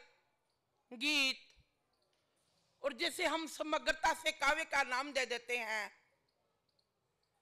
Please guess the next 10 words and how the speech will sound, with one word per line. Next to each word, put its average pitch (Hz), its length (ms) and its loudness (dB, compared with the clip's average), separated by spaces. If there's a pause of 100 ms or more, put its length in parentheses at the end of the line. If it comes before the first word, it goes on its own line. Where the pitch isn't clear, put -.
(1400)
हमारे 285 360 6
पास 285 420 6 (2000)
स्थानीय 349 600 2
नहीं, 302 480 4 (1120)
राजकीय 330 760 0
नहीं, 311 500 0 (460)
शासकीय 359 760 4
नहीं, 294 480 0 (680)
राष्ट्रीय 320 680 4
नहीं, 294 420 0